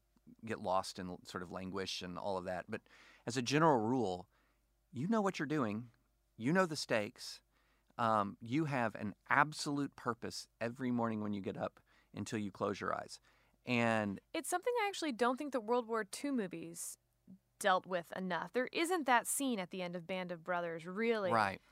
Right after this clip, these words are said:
Speaker 2: where Captain Winters comes back. He discusses, um, going back and being a teacher, and he's with his grandchildren
Speaker 1: Mm-hmm.
Speaker 2: as he visits the World War Two Memorial. Uh, and there's something lovely about that scene.
Speaker 1: Yeah.
Speaker 2: But I've never really seen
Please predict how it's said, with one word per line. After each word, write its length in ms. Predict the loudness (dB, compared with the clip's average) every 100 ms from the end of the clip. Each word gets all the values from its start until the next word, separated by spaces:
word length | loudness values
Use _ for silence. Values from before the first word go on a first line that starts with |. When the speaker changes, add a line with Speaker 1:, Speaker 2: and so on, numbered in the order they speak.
| _ _ 0
Speaker 2:
where 100 | 4
Captain 420 | 6 4 2 -2
Winters 540 | -4 -4 -4 -4 -6 -4
comes 200 | -4 6
back. 220 | 8 8
He 140 | 6 -4
discusses, 580 | -2 0 0 -2 -10 -6
um, 320 | -2 -2 -4 -8
going 220 | -2 0 2
back 220 | 0 -2
and 80 | -6
being 160 | -6
a 20 |
teacher, 480 | -8 -12 0 4 6
and 280 | 4 0 -4
he's 180 | -8 -6
with 140 | -8
his 100 | -8
grandchildren 800 | -10 -8 -8 -4 -4 -2 -4 -2
Speaker 1:
Mm-hmm. 260 | 0 0 0
Speaker 2:
as 120 | -4
he 80 | -6
visits 640 | -8 -6 -4 -4 -6 -8 -10 -20 -20 -6
the 120 | -4 -4 _
World 220 | -4 -2
War 140 | -2 -4
Two 160 | -6
Memorial. 720 | -8 -6 -6 -6 -6 -6 -10 -14 _ -12
Uh, 220 | -8 -8 -10 _ _ _ _ _ _ _ _
and 280 | -6 -6 -10 -18 -6
there's 240 | -4 -2
something 320 | -2 -2 -4 2
lovely 320 | 2 2 -2
about 260 | -2 -6
that 220 | -4 -6 -8
scene. 420 | -12 -12 -18 -20 _ -4
Speaker 1:
Yeah. 200 | -2 -2 -8 _ _ _ _ _ -10 0
Speaker 2:
But 140 | 4
I've 120 | 4
never 280 | 4 4 2
really 380 | 0 2 2 2
seen 680 | 0 -2 0 0 -2 -6